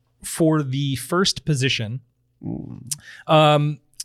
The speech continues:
Speaker 1: this candidate has a soft spot for furry friends. His love for animals goes almost as deep as his love for you.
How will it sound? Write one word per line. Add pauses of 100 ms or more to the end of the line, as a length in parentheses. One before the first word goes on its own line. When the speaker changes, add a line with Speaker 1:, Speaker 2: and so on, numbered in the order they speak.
(480)
Speaker 1:
this
candidate
has
a
soft
spot
for
furry
friends.
His
love
for
animals
goes
almost
as
deep
as
his
love
for
you.